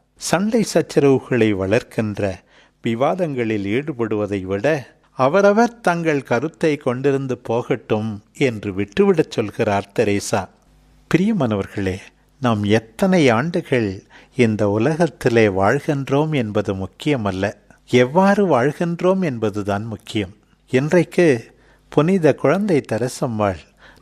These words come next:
நம் எல்லாருக்கும் ஒரு உன்னதமான பாடம். இறைவனோடு ஆழமாக ஒன்றித்திருக்க, பார்வையாளர்களாக இல்லாமல்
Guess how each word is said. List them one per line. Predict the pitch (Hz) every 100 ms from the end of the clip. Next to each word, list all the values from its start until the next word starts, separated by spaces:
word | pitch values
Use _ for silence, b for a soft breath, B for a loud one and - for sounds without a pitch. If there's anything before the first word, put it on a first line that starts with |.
| _
நம் | 107 98
எல்லாருக்கும் | 92 104 117 139 - 131 98 87 - _
ஒரு | - 127 107
உன்னதமான | 98 101 117 131 123 123 135 139
பாடம். | 107 101 107 104 _ B B B B -
இறைவனோடு | 127 139 214 208 175 143 196 185 120
ஆழமாக | 143 202 196 185 196 - 156
ஒன்றித்திருக்க, | 127 180 208 226 - 135 113 - 101 B B B B B _ -
பார்வையாளர்களாக | - 156 226 233 214 180 160 160 143 135 131 139
இல்லாமல் | 113 127 156 127 117